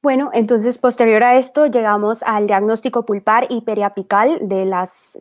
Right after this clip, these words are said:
tres piezas. En, en este caso, de la pieza ocho y nueve, el diagnóstico pulpar fue necrosis pulpar y de la pieza diez fue pulpa sana, y del diagnóstico periapical fue absceso apical crónico en la pieza ocho y nueve, y en la diez un periodonto sano.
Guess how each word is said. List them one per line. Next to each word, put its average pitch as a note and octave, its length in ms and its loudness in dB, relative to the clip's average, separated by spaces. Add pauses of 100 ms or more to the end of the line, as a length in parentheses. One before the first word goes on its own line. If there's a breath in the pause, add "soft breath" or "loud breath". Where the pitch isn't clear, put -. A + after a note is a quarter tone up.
tres G#3+ 260 -6
piezas. A3 500 -2
En, G#3 320 -4
en G#3+ 140 -2
este G#3+ 180 -6
caso, G#3+ 240 -4
de A3+ 100 -2
la G#3 140 -2
pieza A3 260 -4
ocho A#3 300 -2
y - 20 -4
nueve, A#3 480 -2 (140)
el A3 220 -6
diagnóstico A3 520 -2
pulpar A3+ 520 0
fue G#3+ 360 -6
necrosis G#3+ 460 -6
pulpar G#3 520 -2 (500)
y A3 100 2
de G#3+ 60 4
la G#3 120 2
pieza G#3+ 220 -2
diez G#3+ 260 -4
fue G#3 200 -4
pulpa G#3+ 340 -4
sana, B3 380 -2 (260 soft breath)
y A#3+ 140 -2
del A#3 120 2
diagnóstico B3 580 -2
periapical A3+ 680 -2
fue A3+ 360 -4
absceso A3 600 -4
apical G#3 460 -6
crónico A#3 540 0
en G#3 100 -2
la G3+ 100 -2
pieza G#3+ 380 -4
ocho A3 260 -4
y B3 80 0
nueve, C4+ 380 2
y G#3+ 120 -2
en G#3+ 100 2
la G3+ 100 2
diez G#3 420 0
un G#3 160 -8
periodonto G3 480 -4
sano. C#4+ 320 0